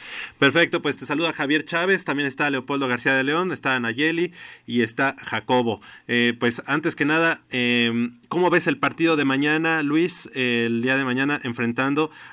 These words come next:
a un equipo de los Gallos Blancos del Querétaro, eh, y en, en un, en un momento en el que Pumas está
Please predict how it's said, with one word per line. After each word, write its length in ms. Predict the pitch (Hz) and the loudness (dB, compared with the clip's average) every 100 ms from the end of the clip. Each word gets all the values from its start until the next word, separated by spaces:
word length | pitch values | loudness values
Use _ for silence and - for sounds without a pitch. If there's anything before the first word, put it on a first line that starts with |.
| - | -6
a 80 | 123 | -4
un 100 | 139 | -2
equipo 400 | 151 151 156 131 | -4 -2 0 2
de 80 | |
los 160 | 120 117 | 0 0
Gallos 220 | 135 139 | 0 -2
Blancos 440 | 131 135 139 131 - | -2 -4 -6 -6 -8
del 220 | 120 117 117 | -4 -4 0
Querétaro, 600 | 123 143 151 160 185 226 - - - | 0 2 0 -2 -2 -6 -14 -20 -10
eh, 880 | 117 110 104 104 101 101 101 - - - | -4 -2 -2 -2 -2 -2 -4 -6 -10 -12
y 260 | 127 127 | -4 0
en, 240 | 131 151 139 | 2 0 0
en 120 | 131 | -2
un, 340 | 143 165 165 - | 0 0 -4 -6
en 160 | 135 139 | -6 -4
un 80 | 160 | -2
momento 400 | 156 151 156 151 | 0 0 0 -2
en 60 | |
el 100 | 123 | -2
que 100 | - | -4
Pumas 440 | - 165 175 180 127 | -2 -2 0 -2 -6
está 400 | - 139 135 | -4 -2 -2